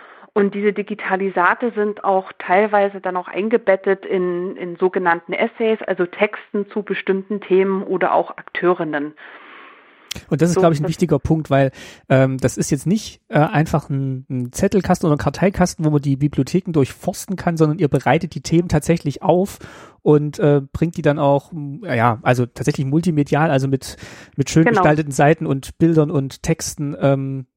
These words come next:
Speaker 2: ja, an, an den Mann oder an die Frau.
Speaker 1: Richtig. Und das Tolle, also, ist, dass die aufgrund der geografischen Streuung der ida-Einrichtungen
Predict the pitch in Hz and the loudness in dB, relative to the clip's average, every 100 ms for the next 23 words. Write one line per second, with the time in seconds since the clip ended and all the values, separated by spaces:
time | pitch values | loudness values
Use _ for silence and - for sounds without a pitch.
0 | _ 147 123 120 131 139 135 131 127 127 | _ 0 0 2 -2 -2 -4 -2 0 0
1 | 143 131 143 120 - 143 107 104 _ _ | -2 -2 -2 -2 -2 2 2 0 _ _
2 | - _ _ _ _ _ _ _ - - | -20 _ _ _ _ _ _ _ -20 -20
3 | - 220 208 196 180 - 202 196 196 - | -6 -6 -2 -2 -2 -4 -2 -2 -2 -2
4 | 214 262 254 254 - 220 220 220 202 135 | 2 4 4 2 0 -2 -2 -2 -4 -12
5 | 135 _ - 214 214 202 202 - 196 - | -20 _ -8 -8 -4 -6 -6 -8 -10 -10
6 | 95 98 - - - - 233 220 208 196 | -12 -20 -16 -16 -10 0 0 4 4 4
7 | 196 190 190 202 196 196 - 180 - 214 | 2 -2 -6 -4 -4 -6 -4 -4 -4 -10
8 | 185 175 - 185 233 269 240 214 226 214 | -8 -8 -2 2 4 2 0 -8 -6 -2
9 | - 208 220 214 - 226 214 214 | 0 0 -2 -4 -6 -6 -4 -4